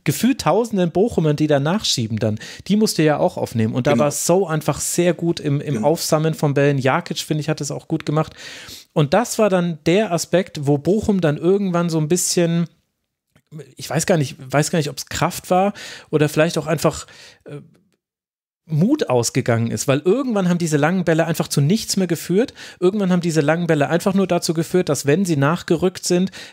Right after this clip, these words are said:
Speaker 1: dass, dass du, dass sie dann gleich wieder umschalten mussten gegen den Ball, weil sie haben einfach diese zweiten Bälle nicht aufsammeln können und Frankfurt hat die dann aber auch einfach relativ brutal dann alle Richtung Kostic, das war in der zweiten Hälfte und dann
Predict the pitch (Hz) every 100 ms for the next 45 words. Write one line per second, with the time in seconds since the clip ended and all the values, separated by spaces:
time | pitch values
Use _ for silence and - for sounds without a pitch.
0 | - 147 - 143 147 139 147 - 156 139
1 | 139 147 170 151 156 - 139 151 180 170
2 | 170 170 151 160 - 135 147 190 185 170
3 | 180 139 147 165 147 160 165 151 156 -
4 | 131 123 - 127 117 143 202 180 175 160
5 | 165 - 151 151 151 147 147 - - -
6 | 151 - 160 180 151 139 151 175 165 151
7 | 143 151 - 151 147 - 135 147 226 226
8 | 185 - 143 139 143 165 143 147 156 185
9 | 160 - 135 170 180 - 220 - 131 -
10 | 135 135 - 147 147 139 160 - 151 151
11 | - - - 151 127 156 190